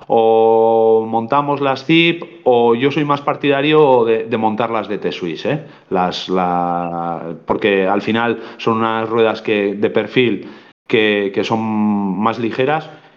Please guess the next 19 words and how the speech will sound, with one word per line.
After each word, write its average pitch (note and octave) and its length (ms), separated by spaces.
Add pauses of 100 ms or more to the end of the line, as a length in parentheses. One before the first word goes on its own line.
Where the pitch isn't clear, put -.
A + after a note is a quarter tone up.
(160)
y, G2 440
y A2 120
yo G#2+ 100
soy A2 80
más G2 180
partidario F2 540
de, E2 280
de F#2+ 100
montar F#2 400
para G2+ 80
este G2 180
circuito F#2+ 720
ese F#2 160
tipo D#2+ 320
de, C2 520
ese - 200
tipo D#2 240
de D2 80
bici. D2+ 240